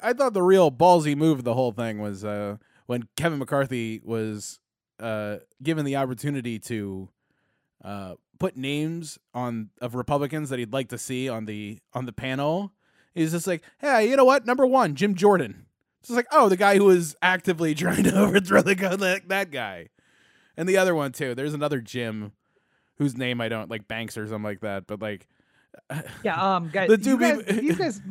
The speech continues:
Speaker 2: might end up defendants in this case. I'm not a hundred percent sure we should have them on the jury.
Speaker 1: <laughs> Fucking Jim Jordan was a meeting in the White House, like, talking about what they should do for the rally. So, like, I,
Speaker 2: Yeah.
Speaker 1: I'm more inclined to bring him as a <laughs> witness than, than, uh,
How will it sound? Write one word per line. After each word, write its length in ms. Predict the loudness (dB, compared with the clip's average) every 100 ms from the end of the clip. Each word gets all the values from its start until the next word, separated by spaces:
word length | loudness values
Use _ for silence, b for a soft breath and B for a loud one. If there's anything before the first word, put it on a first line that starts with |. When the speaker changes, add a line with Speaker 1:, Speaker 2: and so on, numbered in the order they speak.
| -10
Speaker 2:
might 220 | -4 -2
end 120 | 0 -2
up 100 | -4
defendants 640 | -8 -2 0 0 -2 -4
in 120 | -2
this 140 | -2 0
case. 280 | 0 0 0
I'm 80 | 0
not 120 | 2
a 60 | 2
hundred 140 | 2
percent 240 | 2 0
sure 100 | 0
we 100 | -2
should 120 | 0 -2
have 120 | -2
them 80 | -2
on 80 |
the 80 | -4
jury. 480 | -2 -2 -2 -4 -12 _
Speaker 1:
<laughs> 100 | _
Fucking 220 | 2 2
Jim 180 | 2 0
Jordan 300 | 2 2 2
was 120 | 2 2
a 80 |
meeting 420 | 2 0 0 -2 -2
in 140 | 0 0
the 80 |
White 240 | 0 0 0
House, 320 | 0 -2 -4
like, 320 | -8 -8 -12 _
talking 340 | -4 -2 -2 -6
about 380 | -2 -4 -4 -6
what 160 | -4
they 120 | -4
should 200 | -4 -6
do 180 | 0 0
for 120 | 0
the 80 | -6
rally. 400 | -4 -4 -6 -12
So, 200 | -6 -2
like, 240 | 0 -2 -4
I, 100 | -2
Speaker 2:
Yeah. 120 | 0
Speaker 1:
I'm 100 | 2
more 180 | 2 2
inclined 460 | 0 -2 0 0
to 280 | -2 -2 -2 b b b b -6
bring 200 | -4 -2
him 140 | -4
as 120 | -4
a 40 | -4
<laughs> 0 |
witness 560 | -6 -8 -2 -2 -2
than, 180 | -8 -8 _ -12 -10 -14 _ B -20 -8
than, 220 | -4 -2 -2
uh, 440 | -4 -6 -6 -10